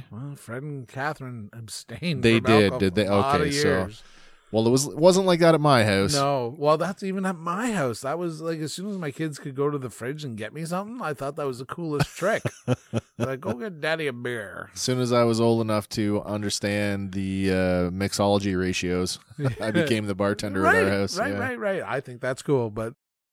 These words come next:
Speaker 1: yeah, everybody raises their kids different, so. But, uh, yeah, so I, I think at some point, maybe in my mid thirties,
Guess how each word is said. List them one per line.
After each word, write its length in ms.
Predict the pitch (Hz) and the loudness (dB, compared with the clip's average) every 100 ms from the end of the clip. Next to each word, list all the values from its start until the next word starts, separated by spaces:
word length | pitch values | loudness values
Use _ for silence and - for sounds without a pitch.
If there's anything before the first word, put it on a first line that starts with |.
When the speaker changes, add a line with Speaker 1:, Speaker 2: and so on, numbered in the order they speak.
| _ | _
Speaker 1:
yeah, 300 | 135 120 110 | -6 -4 -4
everybody 360 | 143 165 147 143 | -4 -4 -2 0
raises 400 | 131 131 131 120 | 2 2 0 -4
their 100 | 117 | -6
kids 300 | 110 117 104 | -6 -10 -10
different, 400 | 110 98 101 98 | -12 -12 -14 -16
so. 340 | 107 87 92 104 _ _ - | -16 -16 -18 -20 _ _ -20
But, 480 | 165 117 92 95 | -16 -12 -12 -12
uh, 220 | 113 90 - _ _ _ _ _ _ _ _ _ | -14 -14 -16 _ _ _ _ _ _ _ _ _
yeah, 400 | 170 208 208 - | -6 -6 -6 -8
so 640 | - - 165 170 170 175 - _ _ _ _ _ _ _ _ _ _ _ _ | -8 -2 0 0 -2 -4 -10 _ _ _ _ _ _ _ _ _ _ _ _
I, 160 | 147 151 - | -12 -10 -8
I 80 | 156 | -8
think 320 | - 202 208 | -6 -6 -6
at 80 | - | -8
some 400 | - 143 156 151 | -6 -6 -6 -6
point, 520 | 143 131 127 143 - - _ _ _ _ _ _ _ | -6 -8 -10 -12 -18 -20 _ _ _ _ _ _ _
maybe 400 | 156 147 151 160 | -10 -8 -6 -6
in 80 | 151 | -6
my 160 | 143 135 | -4 -6
mid 540 | 131 131 143 147 170 139 _ _ _ _ _ _ _ _ _ _ _ _ | -6 -6 -4 -2 -4 -6 _ _ _ _ _ _ _ _ _ _ _ _
thirties, 1080 | - - - 117 135 180 220 233 180 - | -20 -16 -12 -8 -8 -6 -6 -8 -10 -18